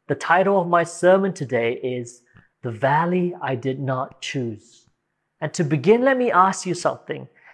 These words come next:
Have you ever found yourself in a situation where you suddenly stopped and asked, "What am I doing here?" It's an unsettling feeling where you feel completely out of place, with a deep sense of unfamiliarity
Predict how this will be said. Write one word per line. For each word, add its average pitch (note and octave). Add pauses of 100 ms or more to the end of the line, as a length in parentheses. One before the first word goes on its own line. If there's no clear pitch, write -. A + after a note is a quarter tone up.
Have F#3
you B3+
ever C#4+
found C4+
yourself G#3+
in G3+
a F3+
situation G3+
where F#3+
you F3+
suddenly A#3+
stopped -
and F3+
asked, A3+ (580)
"What E3+
am A#3
I A3
doing F#3
here?" A#2+ (800)
It's F3
an G3
unsettling A#3
feeling A#3
where G3
you F#3
feel A3
completely G#3+
out G3
of G#3
place, A3 (300)
with E3+
a E3+
deep G3+
sense G#3+
of G3 (140)
unfamiliarity F3+